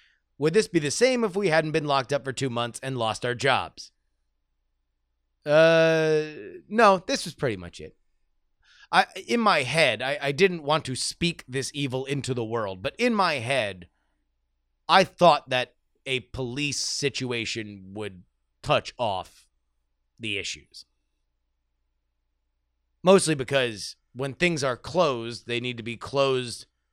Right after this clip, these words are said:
with authority. When things need to be closed with authority, police are the authority.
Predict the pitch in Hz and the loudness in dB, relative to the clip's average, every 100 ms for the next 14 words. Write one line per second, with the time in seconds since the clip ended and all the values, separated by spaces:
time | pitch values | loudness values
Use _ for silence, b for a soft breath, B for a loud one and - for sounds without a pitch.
0 | _ _ - 131 123 113 175 151 123 110 | _ _ -8 -6 -6 0 4 4 2 -2
1 | 110 120 - _ _ _ _ _ 104 120 | -6 -6 -10 _ _ _ _ _ -10 -6
2 | - 165 160 131 143 135 135 131 139 120 | 2 2 2 -2 -4 -6 -6 -2 -2 -2
3 | 131 120 113 170 170 143 127 120 120 107 | -6 -8 -4 2 4 4 0 -4 -6 -8
4 | - _ _ _ _ _ _ _ _ _ | -12 _ _ _ _ _ _ _ _ _
5 | - 143 165 139 143 131 123 117 - 165 | -6 0 0 0 -2 -4 -6 -4 2 2
6 | 143 123 113 107 98 | 2 0 -6 -8 -10